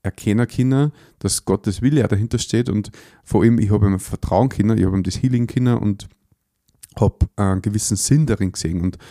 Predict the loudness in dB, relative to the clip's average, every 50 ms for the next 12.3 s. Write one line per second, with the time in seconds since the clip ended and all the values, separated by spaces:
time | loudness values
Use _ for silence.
0 | -20 -14 -8 -6 -2 0 2 2 2 2 0 -2 -2 -2 -2 -2 -2 0 -2 -2
1 | -2 -2 -4 -6 -6 -6 -4 -2 -2 -2 -2 -4 -6 -6 -4 -4 -2 -2 -4 -6
2 | -10 -18 -20 -20 -20 -20 _ _ _ _ -2 0 0 2 2 2 2 2 2 2
3 | 2 0 -2 -4 -8 _ _ _ _ -20 -20 _ _ _ _ _ _ _ _ _
4 | _ _ _ _ _ _ -8 -4 0 0 2 2 2 2 2 2 2 0 -2 -4
5 | -8 _ -4 -4 -2 0 0 0 -2 -2 -4 -8 -8 -8 -6 -6 -4 -4 0 2
6 | 2 2 2 2 0 -2 -2 -2 -2 -2 -2 -2 -2 -2 0 0 0 0 0 2
7 | 2 0 0 0 0 2 2 4 4 4 4 2 -2 -8 -20 -20 -20 -20 _ _
8 | _ _ 0 2 4 4 4 4 2 2 0 -2 -2 -4 -2 0 2 2 2 0
9 | 0 2 2 2 2 0 0 2 2 2 2 2 2 0 -2 -6 -8 -12 _ _
10 | _ _ _ _ _ -6 -2 -2 -2 -2 -4 -10 -8 -6 -6 -4 -4 -6 -4 -2
11 | -2 0 2 2 2 0 0 -2 -4 -4 -4 -4 -4 -4 -6 -4 -2 0 0 0
12 | 0 0 0 -2 -2 -2